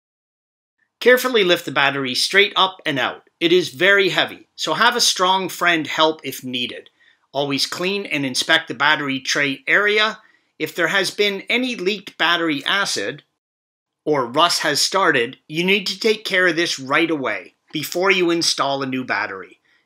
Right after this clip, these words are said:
Installation is the reverse of removal. Thanks for watching.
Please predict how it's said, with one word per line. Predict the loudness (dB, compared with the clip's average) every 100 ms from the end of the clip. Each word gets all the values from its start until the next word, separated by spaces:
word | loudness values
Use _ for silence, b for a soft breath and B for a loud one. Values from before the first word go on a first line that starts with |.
| _
Installation | -4 -2 -2 -2 0 0 0 -4 -8
is | -8 -8 -6
the | -6 -4
reverse | -4 -2 0 2 -2 -2
of | -2 -2 -4
removal. | -2 -2 -4 -8 -20 _ _ _ _ _ _ _ -4
Thanks | -2 -2
for | 0 0
watching. | 2 0 -4 -10